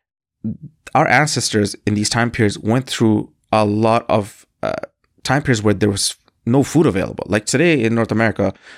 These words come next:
or in the Western world, we are so used to having an overabundance of food. It's so abundant that we can just order from an app and it shows up in our door and we don't even have to walk for it anymore.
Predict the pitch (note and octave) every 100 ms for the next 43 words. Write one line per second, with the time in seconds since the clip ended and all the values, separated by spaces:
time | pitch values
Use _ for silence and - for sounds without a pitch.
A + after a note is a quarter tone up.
0 | - A2 G2+ B2+ - G#2 G2+ G2+ F#2+ -
1 | - - _ - - - A#2 A2+ - -
2 | D#3 C3 B2 - A2 A2 G#2+ G2+ - F#2
3 | - - A2+ G#2 G2 A2+ G#2+ G2+ - -
4 | F#2+ F#2+ - - - B2 C3 A#2+ - G#2
5 | G2 A#2+ A#2 F#2+ F#2+ G#2 A#2+ G2+ - G#2
6 | A2 G#2+ A2 G2+ - G#2 A#2 G2 F2+ -
7 | G#2 G#2+ A#2 A#2+ A#2 A#2 C3+ G#2+ G2+ G#2+
8 | A#2 A#2+ A2+ A2+ G#2 G2+ D3+ - G2 F#2
9 | F2+ F#2+ -